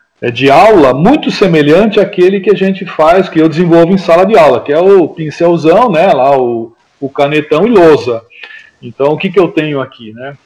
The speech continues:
Eu tenho computador, eu tenho um vídeo e tenho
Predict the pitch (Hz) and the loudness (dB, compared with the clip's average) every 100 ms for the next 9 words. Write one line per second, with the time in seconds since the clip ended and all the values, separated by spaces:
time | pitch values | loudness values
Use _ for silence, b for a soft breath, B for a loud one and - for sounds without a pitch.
0 | _ _ 131 120 135 131 123 117 - 117 | _ _ -18 -10 -8 -6 -8 -8 -12 -4
1 | 170 147 151 208 233 - - 123 - 131 | -2 2 4 4 2 -2 -12 -16 -10 -8
2 | 131 123 131 120 151 185 196 220 247 214 | -6 -6 -8 -8 -4 -4 -4 -4 -6 -6
3 | - 156 185 226 | -4 -2 -2 -4